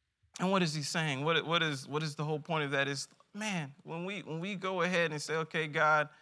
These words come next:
we're committing ourselves to your way of bringing this thing to pass," he's letting us know that, man, in that process, all the thoughts that we have will start to line up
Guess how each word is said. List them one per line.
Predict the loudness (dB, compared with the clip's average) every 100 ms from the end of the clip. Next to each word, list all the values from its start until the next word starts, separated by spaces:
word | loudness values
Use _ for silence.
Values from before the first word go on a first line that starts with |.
| _ _ _
we're | -6
committing | -2 0 2 2 2
ourselves | 2 2 2 2 0
to | -4 -2
your | 2 0
way | 4 4 4
of | 2 2
bringing | 2 2 0
this | -2 -4
thing | -6 -6 -8
to |
pass," | 0 4 4 4 0 -4 -16 -20 _ -6
he's | 0
letting | 2 4 2
us | -2
know | -2 0
that, | -2
man, | 0 2 2
in | 2
that | 0 0
process, | 4 4 4 2 0 0 -10 -20 _ 0
all | 2 4
the | 2
thoughts | -4 2 2 2 -2
that | -4 -2
we | -2
have | 2 4 6 4 2
will | -2
start | 0 4 4 4
to | 0 0
line | -2 -2 0 0 2
up | 2 2 0